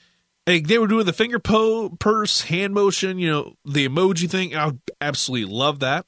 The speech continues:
And it just, again, reminded me a lot of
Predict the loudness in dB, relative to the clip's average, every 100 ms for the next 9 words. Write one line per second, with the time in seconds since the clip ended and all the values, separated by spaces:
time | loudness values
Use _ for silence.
0 | _ _ _ _ _ _ _ _ _ _
1 | _ _ 0 0 0 -4 -2 -2 0 -2
2 | -2 0 0 0 0 -2 -2 -2 -4 -6